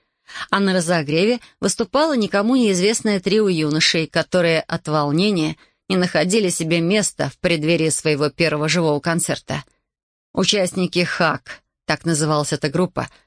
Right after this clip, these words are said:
ждали своего часа в гримерке, которая на самом деле была всего лишь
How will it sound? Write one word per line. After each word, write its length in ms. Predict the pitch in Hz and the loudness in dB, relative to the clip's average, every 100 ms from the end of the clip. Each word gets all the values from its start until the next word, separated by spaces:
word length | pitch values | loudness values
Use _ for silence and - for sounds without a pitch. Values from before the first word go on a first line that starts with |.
| _ - | _ -4
ждали 440 | 165 160 196 180 160 | -2 0 2 0 0
своего 380 | - 175 160 | 0 0 0
часа 360 | 165 180 165 180 | 0 0 0 -2
в 60 | 156 | -2
гримерке, 680 | 185 202 165 131 - 131 - _ _ - | 0 2 0 -2 -6 -10 -10 _ _ -6
которая 360 | 180 - 170 | -4 0 0
на 160 | 160 160 | 0 0
самом 440 | - 220 196 170 | 0 0 0 0
деле 320 | 156 170 151 - _ _ _ - | 0 0 -2 -8 _ _ _ -2
была 220 | 180 180 | 0 0
всего 260 | - 180 175 | 0 0 2
лишь 300 | 175 - | 2 0